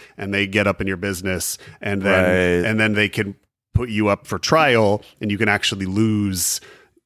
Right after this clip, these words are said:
Speaker 1: all of the victory points you've been sort of going for to a certain
Speaker 2: Mm.
Speaker 1: extent, or at least a chunk of them, if you get actually caught.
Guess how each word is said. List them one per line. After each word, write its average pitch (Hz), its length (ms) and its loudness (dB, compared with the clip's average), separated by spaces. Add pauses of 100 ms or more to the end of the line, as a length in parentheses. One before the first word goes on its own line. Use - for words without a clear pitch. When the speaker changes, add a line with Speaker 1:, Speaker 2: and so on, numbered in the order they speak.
Speaker 1:
all 104 300 2
of 101 80 -8
the 98 40 -10
victory 98 320 -8
points 90 400 -4
you've 95 160 -8
been 87 440 -6
sort 104 320 -4
of 87 80 -10
going 147 260 4
for 123 180 2
to 113 120 -2
a 104 40 -2
certain 131 280 2
Speaker 2:
Mm. 110 40 2
Speaker 1:
extent, 104 480 0
or 101 140 -4
at 110 60 -6
least 107 240 -2
a 95 40 -10
chunk 123 320 2
of 98 140 0
them, 98 320 0 (340)
if - 240 -6
you 98 240 -2
get 98 320 -2
actually 95 360 -2
caught. 123 680 -2